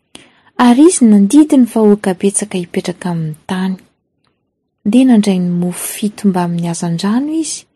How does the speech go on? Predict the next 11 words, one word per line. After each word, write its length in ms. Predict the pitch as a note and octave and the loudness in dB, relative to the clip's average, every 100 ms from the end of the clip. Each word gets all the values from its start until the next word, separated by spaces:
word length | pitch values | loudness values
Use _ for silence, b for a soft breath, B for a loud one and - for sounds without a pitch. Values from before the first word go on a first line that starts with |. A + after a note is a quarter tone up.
| _ _ _ _ _ | _ _ _ _ _
ary 240 | B3+ A#3 | -2 0
rehefa 340 | G3+ F#3+ - F#3+ | 0 -4 -4 -6
nisaotra, 680 | F3 - - G3+ - - - _ _ _ _ | -4 -6 -4 -4 -6 -14 -16 _ _ _ _
dia 140 | G3+ G#3 | 0 2
namaky 760 | F#3 F3+ F3+ A#3 D#4 - - _ _ _ | 2 -2 -2 -2 -4 -8 -20 _ _ _
ka 140 | - G#3 | -2 0
nanolotra 680 | F#3 F3+ A3+ E4 - - C#4 | 0 2 2 2 0 -4 -4
azy 160 | B3+ F#3+ | -4 -4
ho 80 | |
an'ny 240 | F3+ E3+ E3 | -4 -4 -6
mpianatra, 720 | - - A#3 B3 G#3 - - | -8 -4 0 2 0 -4 -16